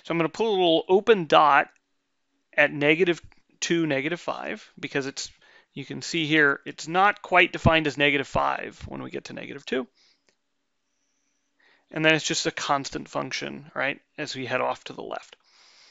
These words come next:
Now, when you get to negative two, it's going to jump all the way up to three. So we go one, two, three.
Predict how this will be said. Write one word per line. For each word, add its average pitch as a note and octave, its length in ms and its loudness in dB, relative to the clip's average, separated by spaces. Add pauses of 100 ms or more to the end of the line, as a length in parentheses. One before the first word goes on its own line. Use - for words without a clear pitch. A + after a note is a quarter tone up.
(420)
Now, E3+ 100 4
when E3+ 100 4
you E3+ 80 2
get C4 160 4
to B3 80 2
negative D#3 440 6
two, A#3+ 400 0 (260)
it's - 200 -6
going F3+ 260 2
to D#3 120 -2
jump E3 520 0
all F#3 180 4
the A3+ 80 8
way E3+ 140 8
up C#3 200 0 (120)
to A3 100 -8
three. G3 500 -6 (500)
So C3+ 360 -12
we B2 100 -14
go - 80 -16
one, D#3+ 540 -4 (200)
two, D3 680 -6
three. - 560 -6